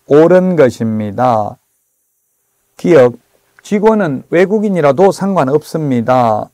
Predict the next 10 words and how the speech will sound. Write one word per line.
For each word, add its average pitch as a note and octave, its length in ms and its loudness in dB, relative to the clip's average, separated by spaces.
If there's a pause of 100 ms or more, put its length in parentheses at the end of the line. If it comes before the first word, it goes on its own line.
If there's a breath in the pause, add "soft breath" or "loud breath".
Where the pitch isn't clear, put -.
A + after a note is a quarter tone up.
(140)
그 C3+ 160 -4
다음에 D3+ 520 0 (640)
을, E3 420 4 (1000)
에, C3 420 2 (600)
개업공개사 F3+ 640 2
갑이고 D3+ 380 2
소속공개사가 D#3+ 760 0
을이고 C3 300 0
보조원이 D#3 500 0
병이네요. D3 600 -2